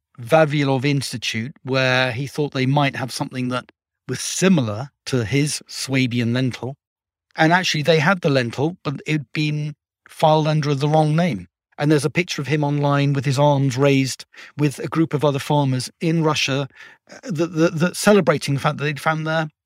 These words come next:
uh, lentil. He brought it back to Germany.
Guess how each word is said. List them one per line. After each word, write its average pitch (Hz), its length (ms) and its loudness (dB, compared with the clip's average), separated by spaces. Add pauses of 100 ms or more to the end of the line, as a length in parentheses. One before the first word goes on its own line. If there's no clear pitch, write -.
(260)
uh, 156 220 2
lentil. 165 440 0 (340)
He 180 140 -4
brought 202 320 -4
it 180 120 -6
back 151 280 -2
to - 120 -10
Germany. 131 520 -2